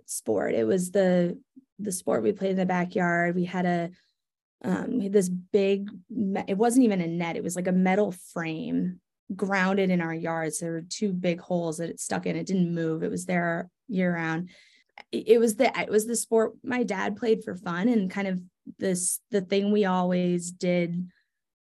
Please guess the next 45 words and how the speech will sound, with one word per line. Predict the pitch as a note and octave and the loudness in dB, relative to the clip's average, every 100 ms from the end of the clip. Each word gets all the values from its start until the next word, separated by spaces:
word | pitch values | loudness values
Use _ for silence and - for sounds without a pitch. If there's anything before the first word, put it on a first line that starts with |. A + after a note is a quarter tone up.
| _ _ _ _ _ _ - - - | _ _ _ _ _ _ -20 -20 -10
together. | - G3+ G3+ F#3+ - | -2 2 2 2 0
It | F3+ | 0
wasn't, | G3 G3+ F#3 - | 0 0 -2 -2
you | G3 | -4
know, | F#3 E3+ | -2 -2
"Let's | F#3 F3+ | -2 -2
go | F#3+ | -2
throw | F#3+ | 0
a | F3+ | 0
football." | F3+ G#3+ F3 E3+ | 0 0 -2 -2
It | F3+ | -4
was, | F3+ | -2
"Let's | F3+ F3+ | -4 -4
go | F3+ | -4
play | F3+ E3 | -4 -6
lacrosse." | D#3+ F3 - - G3+ - G#3 | -6 -6 -6 -6 -8 -8 -2
And | F#3+ E3+ E3 - _ _ _ _ - | 0 0 0 -8 _ _ _ _ 0
I | G#3 | 4
think | A3+ A3+ - _ G3+ | 6 4 2 _ 0
as | G#3 A3 | 4 6
I | A3 | 4
grew | G#3+ G3 G#3 | 4 4 2
up | F#3+ | 2
and | G3 F#3 | -4 -4
as | F3+ F3+ | -4 -2
we | G3+ | -2
all | F#3 F#3 | -2 -2
started | F3+ G3+ F3+ F3+ | -6 -4 -2 -2
playing, | F#3+ F#3+ | -2 0
I'm | F#3 | 2
the | F#3 F#3+ | 2 0
oldest | F#3 F#3+ F3+ - | 0 -2 -4 -6
of | F3 F3+ _ _ _ - | -10 -12 _ _ _ -8
my | - F#3 E3+ - - _ - | -2 0 -2 -4 -16 _ -6
brothers | A3 A3 G#3+ F#3+ | 2 4 4 2
and | F#3 | -2
I. | F3 E3+ | -2 -2
And | F3+ F#3 F3+ E3+ - _ _ | -4 0 0 0 -6 _ _
so | - G#3+ | 0 2
I | G3 G#3 | 4 2
started | G3+ G3+ F#3 F3+ F3+ - - | 2 0 2 0 -4 -8 -16
playing | - G3 F#3+ | -8 -4 -4
some | F3+ F#3 | -2 -2
of | F3+ | 0
those, | F3+ F3 | 0 -2